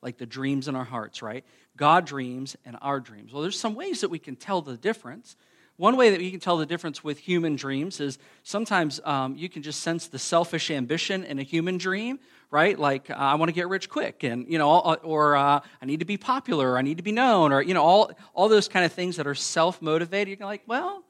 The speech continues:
maybe that is a me dream, not a God dream," right? Um,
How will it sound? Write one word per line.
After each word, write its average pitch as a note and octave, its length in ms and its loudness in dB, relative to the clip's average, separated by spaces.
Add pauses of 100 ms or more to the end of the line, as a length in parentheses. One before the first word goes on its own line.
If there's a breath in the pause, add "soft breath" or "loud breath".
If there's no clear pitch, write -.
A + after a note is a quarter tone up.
(260 soft breath)
maybe C4 340 -4
that F#3+ 320 -2
is D#3+ 320 -8
a D3+ 480 -6 (280 soft breath)
me F3 200 -4
dream, G#2+ 420 -10 (120)
not C3 240 -4
a B2 240 -2
God A#2+ 240 -8
dream," G2+ 320 -20
right? B2+ 260 -8 (340 loud breath)
Um, D#3+ 300 0